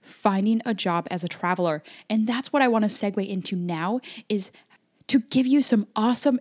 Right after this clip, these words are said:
tips and tools to help you succeed as a traveler, as a new grad.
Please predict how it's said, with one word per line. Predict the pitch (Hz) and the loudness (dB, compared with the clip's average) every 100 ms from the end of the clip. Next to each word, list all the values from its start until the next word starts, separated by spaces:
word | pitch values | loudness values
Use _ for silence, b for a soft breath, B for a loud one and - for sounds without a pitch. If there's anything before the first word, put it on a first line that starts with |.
| - | -2
tips | - 233 - - - | 0 0 0 -6 -2
and | 214 202 185 | 0 0 -2
tools | 208 - 233 233 262 311 - B B B - | -6 0 4 4 2 -4 -8 B B B -2
to | 254 | -2
help | 214 240 240 | 0 -2 2
you | 240 | 2
succeed | 233 277 - - 220 214 214 b b - | 2 0 -2 0 2 0 -2 b b 0
as | 214 254 | 2 2
a | |
traveler, | 254 220 196 180 185 175 b b _ | 2 2 2 2 0 0 b b _
as | 180 175 | 0 2
a | 180 | 0
new | 170 | -2
grad. | - 165 - - | -4 -6 -6 -12